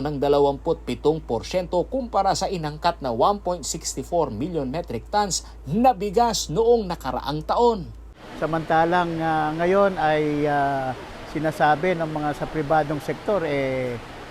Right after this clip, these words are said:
Speaker 2: puno yung kanilang mga bodega. So, ah, ano na ngayon, Hunyo na. Hulyo, Agosto,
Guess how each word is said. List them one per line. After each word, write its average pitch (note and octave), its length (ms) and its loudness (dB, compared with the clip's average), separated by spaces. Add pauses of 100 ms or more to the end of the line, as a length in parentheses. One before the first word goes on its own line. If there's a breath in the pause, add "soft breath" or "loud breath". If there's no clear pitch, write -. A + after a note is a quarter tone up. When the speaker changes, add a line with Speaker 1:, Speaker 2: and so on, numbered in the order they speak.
(300)
Speaker 2:
puno F#3 400 4
yung D3+ 160 -2
kanilang D#3 400 -2
mga D3+ 160 -2
bodega. E3+ 480 2 (240)
So, F3+ 80 -2 (480)
ah, D3+ 560 4 (320)
ano D#3+ 160 0
na F3 80 2
ngayon, F3+ 400 2
Hunyo E3 320 2
na. G#3+ 320 4 (560)
Hulyo, F#3 400 6
Agosto, E3+ 320 2